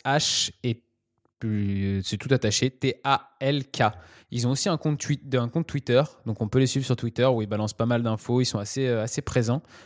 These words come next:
dessus. Mais voilà, moi ce que j'aime, j'aime vraiment la, la, leur compte, euh, leur compte YouTube, je le trouve assez, euh,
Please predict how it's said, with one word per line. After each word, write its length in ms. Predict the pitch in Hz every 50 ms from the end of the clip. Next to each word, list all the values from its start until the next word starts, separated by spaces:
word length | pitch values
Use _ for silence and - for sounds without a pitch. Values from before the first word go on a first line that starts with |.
| - _ -
dessus. 460 | 113 117 110 - - 135 160 165 -
Mais 240 | - 113 123 117 117
voilà, 240 | 117 110 98 90 92
moi 160 | 101 110 117
ce 80 | - -
que 180 | - 120 113 113
j'aime, 180 | 113 117 117
j'aime 140 | 117 120 120
vraiment 220 | 120 127 139 160 156
la, 280 | 143 131 123 120 117
la, 340 | 117 117 113 113 110 110 110
leur 220 | 110 110 110 -
compte, 220 | - 131 127 - -
euh, 440 | 113 110 107 107 104 104 101 101 104
leur 160 | 110 113 -
compte 180 | - 131 120
YouTube, 280 | - 127 - - 156 147
je 40 | 143
le 60 | 131
trouve 220 | - - 127 117
assez, 260 | 120 117 - - 135 131
euh, 220 | 123 117 110 110